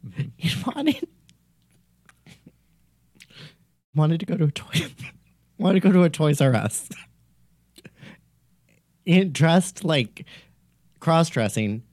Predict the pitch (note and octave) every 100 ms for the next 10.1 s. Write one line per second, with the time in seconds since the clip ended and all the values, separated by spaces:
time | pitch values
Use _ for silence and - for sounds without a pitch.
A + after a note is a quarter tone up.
0 | _ C3 C#3+ D#3 D#3 A2 A2 - - A#2+
1 | B2+ A2 E2+ F2 - A2+ G2 G#2 A2 G2+
2 | G#2 G2+ - A2+ - A#2+ G#2+ - - _
3 | _ _ _ _ _ _ _ _ _ _
4 | _ _ - A#2+ G#2+ - _ _ _ _
5 | _ - C#3+ - - G#2 F#2+ F#2 F2+ -
6 | F2 F2 F#2+ G#2 - _ _ _ _ _
7 | _ _ _ _ _ _ - A#2 G2 G2
8 | G#2+ G2 - F#2 F#2+ G#2 - F#2+ F#2+ -
9 | G2 F#2+ G2 G2 - G2 - G#2 B2+ -